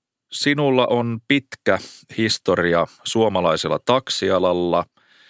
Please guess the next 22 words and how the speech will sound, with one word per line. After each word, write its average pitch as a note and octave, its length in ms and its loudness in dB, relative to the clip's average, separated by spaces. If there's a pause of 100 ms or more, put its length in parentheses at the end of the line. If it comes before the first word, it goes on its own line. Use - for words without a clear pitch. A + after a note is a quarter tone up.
(360)
Moni D3+ 360 2
meidän A2 300 0
firmassa B2 600 0
tietää, F2 840 0
mistä F#2 340 -2
olet F#2 220 0
lähtenyt F2+ 760 -4 (540)
taksin G#2 400 -2
rattiin F2+ 720 -2
ja E2 180 0 (220)
alalle G2 360 2 (100)
päätynyt, F2+ 600 0
mutta F2+ 240 -6
kertoisitko B2+ 880 0 (480)
vielä A#2 220 2
suurelle G#2 640 2
yleisölle – D#2 760 0 (680)
että - 400 -2
miten A2+ 380 0
olet F2+ 300 0
päätynyt G#2 800 -2 (160)
taksialalle E2+ 760 -2